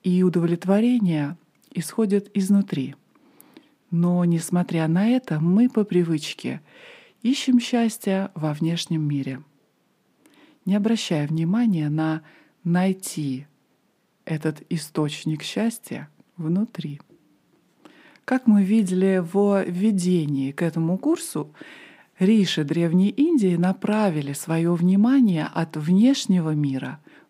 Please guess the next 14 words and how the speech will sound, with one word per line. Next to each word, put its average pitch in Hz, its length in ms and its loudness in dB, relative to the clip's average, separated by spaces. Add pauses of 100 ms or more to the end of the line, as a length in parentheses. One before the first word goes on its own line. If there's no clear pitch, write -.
внутрь 185 540 0
себя. 147 460 -6 (1600)
Они 190 320 4
обнаружили, 160 800 0
что 190 440 -2
истинным 151 920 -6
источником 151 840 -4
счастья 214 520 -4
является 165 760 -2 (380)
внутреннее 196 960 2
«я», 156 340 -4 (500)
атма, 175 560 -2 (640)
божественная 196 720 2
сущность, 190 720 -6